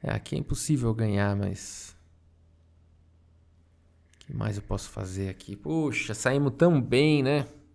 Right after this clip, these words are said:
Que vai empatar. Mas faz parte. Ele jogou bem.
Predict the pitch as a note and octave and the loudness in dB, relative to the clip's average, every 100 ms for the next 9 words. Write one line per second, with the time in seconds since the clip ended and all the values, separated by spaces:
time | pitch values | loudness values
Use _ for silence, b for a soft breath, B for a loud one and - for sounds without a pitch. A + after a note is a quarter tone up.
0 | _ _ _ - - b b b b b | _ _ _ -16 -16 b b b b b
1 | - A#2+ A2+ A2+ A#2+ - F#2+ F#2 - _ | -10 -4 -2 2 0 0 -4 -4 -10 _
2 | _ _ b b b b b b b b | _ _ b b b b b b b b
3 | b b b b b _ - - A2+ G#2+ | b b b b b _ -18 -4 -4 -4
4 | - G2 F#2+ - - - _ _ - B2+ | -6 -6 -6 -10 -14 -16 _ _ -10 -4
5 | B2+ B2+ A2 G2+ G2+ | -2 0 0 -2 -6